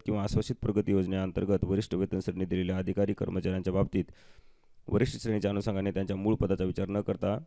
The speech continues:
विमा वर्गणी वसूल करण्यात यावी. वरीलप्रमाणे सुधारित दर दिनांक एक जानेवारी दोन हजार वीस पासून लागू होतील. सुधारित दराने मासिक वर्गणीची वसुली एक फेब्रुवारी दोन हजार वीस रोजी देय होणाऱ्या जानेवारी दोन हजार वीस च्या वेतनातून वसूल करण्यात यावी.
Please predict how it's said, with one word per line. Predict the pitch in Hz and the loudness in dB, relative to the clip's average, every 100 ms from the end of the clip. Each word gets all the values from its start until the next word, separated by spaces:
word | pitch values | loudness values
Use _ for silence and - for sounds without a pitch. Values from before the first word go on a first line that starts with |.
| - | -8
विमा | 95 104 104 | -2 0 2
वर्गणी | 95 95 101 | 2 2 0
वसूल | 95 104 | 0 -2
करण्यात | 92 90 90 90 | -2 -4 -4 -4
यावी. | 85 80 - - - - - - - - - - | -4 -6 -10 -20 -20 -20 -20 -20 -20 -20 -20 -2
वरीलप्रमाणे | 113 120 117 117 113 | 0 2 4 4 4
सुधारित | 113 104 104 | 4 2 2
दर | 98 110 | 2 0
दिनांक | 95 101 110 | 2 -2 0
एक | 101 104 | -2 0
जानेवारी | 104 101 101 | 0 2 2
दोन | 90 | 0
हजार | 104 101 90 - | 0 0 -2 -6
वीस | 98 117 | -4 -2
पासून | - - 98 | -2 -2 -2
लागू | 90 87 | 0 2
होतील. | 92 - 85 71 - _ _ _ - - - - | 2 2 -4 -6 -18 _ _ _ -20 -20 -20 -12
सुधारित | - 107 113 | -4 2 4
दराने | 123 117 117 | 4 2 2
मासिक | 113 110 107 | 0 0 0
वर्गणीची | 107 107 104 | 0 0 0
वसुली | 104 104 107 104 | 0 0 0 0
एक | 107 | 0
फेब्रुवारी | - 104 104 | 0 0 0
दोन | 101 | 0
हजार | 104 101 | 0 -2
वीस | 95 113 | -2 -2
रोजी | 101 95 | -2 -2
देय | 98 104 | 2 2
होणाऱ्या | 101 95 95 | 2 2 0
जानेवारी | 95 95 98 101 | 0 0 0 0
दोन | 98 98 | 0 0
हजार | 95 | -2
वीस | 90 98 | -2 -2
च्या | - | -2
वेतनातून | 95 - 92 95 | -2 -2 -4 -2
वसूल | 92 92 90 | -2 -2 -4
करण्यात | 90 90 90 | -4 -4 -4
यावी. | 90 87 | -2 0